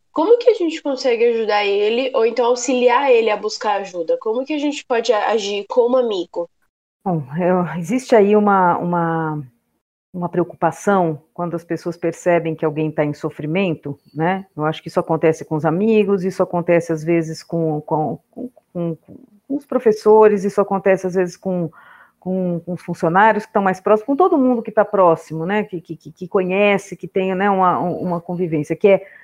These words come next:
Speaker 2: ah, será que eu converso com essa pessoa? Será que eu não falo? O que que é invasão? O que que não é? E, né, e uma coisa que a gente pode falar pra vocês, ah, pela nossa experiência, né, eu acho que depois a Stephanie e a Helena vão falar, é que é ok perguntar,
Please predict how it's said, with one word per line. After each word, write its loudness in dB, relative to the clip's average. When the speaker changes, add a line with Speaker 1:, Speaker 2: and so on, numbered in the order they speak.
Speaker 2:
ah, 4
será 4
que 4
eu 6
converso 4
com 2
essa 0
pessoa? 4
Será 2
que 0
eu 0
não -4
falo? 4
O -2
que -8
que -6
é 0
invasão? 2
O -4
que -8
que -6
não -4
é? 2
E, -2
né, 2
e -2
uma 4
coisa -4
que -4
a -2
gente -6
pode 0
falar 2
pra 0
vocês, -4
ah, -2
pela 4
nossa -2
experiência, -2
né, -4
eu -6
acho -14
que -12
depois -6
a -6
Stephanie -4
e -4
a -6
Helena -6
vão -10
falar, 2
é 0
que -6
é 6
ok 6
perguntar, 0